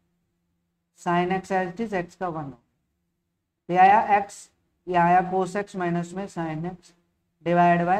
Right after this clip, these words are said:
x। अब increasing के लिए less than zero होगा, x cos x minus में sin x less than zero, x cos x less than क्या आएगा, sin।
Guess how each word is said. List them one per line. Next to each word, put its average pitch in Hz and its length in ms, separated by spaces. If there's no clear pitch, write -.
x। - 400
अब 202 120
increasing 220 520
के 240 100
लिए 240 120
less 196 280
than 220 200
zero 233 240
होगा, 226 220
x 196 280
cos 208 320
x 220 300
minus 185 400
में 214 140
sin 190 380
x 208 260
less 175 360
than 214 180
zero, 208 260
x 185 280
cos 196 300
x 220 240
less 175 320
than 208 200
क्या 208 160
आएगा, 196 340
sin। 160 280